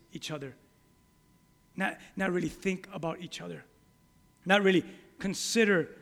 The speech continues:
that, "Wait a minute, maybe there's a difference, I could learn from it." Some of the most beautiful things that I've seen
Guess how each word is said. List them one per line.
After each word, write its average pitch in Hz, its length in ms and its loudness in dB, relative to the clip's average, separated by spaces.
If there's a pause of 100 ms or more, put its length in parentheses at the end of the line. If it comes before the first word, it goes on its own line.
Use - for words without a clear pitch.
(160)
that, 175 100 -4
"Wait 175 140 2
a 170 40 0
minute, 165 240 -4
maybe 185 240 0
there's 180 160 0
a - 20 -12
difference, 170 360 -6
I - 20 -12
could 160 180 -6
learn 165 200 -4
from 160 240 -12
it." 160 100 -16 (1500)
Some 190 200 0
of 185 60 2
the 196 80 0
most 165 260 -4
beautiful 233 520 4
things 208 500 -2
that 185 140 0
I've 180 160 -2
seen 185 560 -4